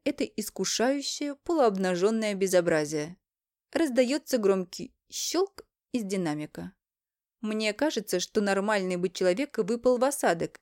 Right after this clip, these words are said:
и запаниковал. С фоткой кто-то в его таком виде на кровати. Но профессор едва приподнимает бровь.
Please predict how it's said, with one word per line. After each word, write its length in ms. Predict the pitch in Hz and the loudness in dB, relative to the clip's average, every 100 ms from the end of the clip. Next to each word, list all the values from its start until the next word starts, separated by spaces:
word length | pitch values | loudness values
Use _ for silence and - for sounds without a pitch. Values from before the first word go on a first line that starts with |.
| - | -6
и 80 | |
запаниковал. 840 | 202 202 233 233 254 269 180 156 - _ _ _ | -6 -2 0 0 0 2 2 0 -10 _ _ _
С 220 | - - | -10 2
фоткой 320 | 285 226 - | 2 2 0
кто-то 340 | 175 - 269 208 | 0 0 2 2
в 60 | |
его 240 | 190 185 185 | 2 0 0
таком 340 | 185 - 185 | 0 0 0
виде 220 | 214 208 | -2 -2
на 80 | 190 | -4
кровати. 600 | - 208 165 151 - 170 - _ _ _ _ | 0 0 0 -4 -8 -10 -16 _ _ _ _
Но 300 | 185 190 165 | -6 -2 -2
профессор 460 | 165 330 294 294 359 | 0 0 0 0 -2
едва 280 | 294 214 226 | -2 2 2
приподнимает 680 | 233 240 214 196 196 196 190 | 2 2 0 2 0 0 2
бровь. 320 | 170 156 - | 2 2 0